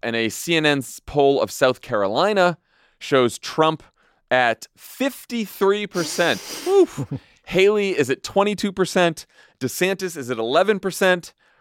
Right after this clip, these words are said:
And Lovett's guy, Tim Scott, with only six percent in his home state. He is the senator <laughs> from South Carolina, and he is polling six percent. After a lot of money spent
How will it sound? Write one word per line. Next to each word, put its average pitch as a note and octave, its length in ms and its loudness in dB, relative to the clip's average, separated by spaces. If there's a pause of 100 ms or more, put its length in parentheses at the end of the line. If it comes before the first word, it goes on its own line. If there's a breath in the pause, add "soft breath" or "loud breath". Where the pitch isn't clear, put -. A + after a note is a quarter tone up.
(340)
And G2+ 140 -8
Lovett's F3 440 2
guy, D#3 360 2
Tim D#3+ 320 -2
Scott, - 640 2 (360 soft breath)
with A#2 240 -2
only D3 320 2
six - 600 -2
percent D#3+ 920 -2
in A2 140 -8
his F#2 200 -10
home E3+ 600 0 (260)
state. F3+ 640 0 (220)
He A#2+ 140 -2
is A2+ 120 0
the G#2 140 -4
senator F3+ 520 2
<laughs> - 0 -
from - 220 -8
South D3+ 380 0
Carolina, D#3 800 2 (340 soft breath)
and A2 100 -8
he B2 100 0
is A#2 100 -2
polling A#2 480 -2
six - 600 -2 (260)
percent. C3+ 720 0 (500 soft breath)
After A#2+ 360 2
a A2+ 80 4
lot F3+ 460 2
of G3+ 80 6
money F3+ 240 0
spent E3 640 -2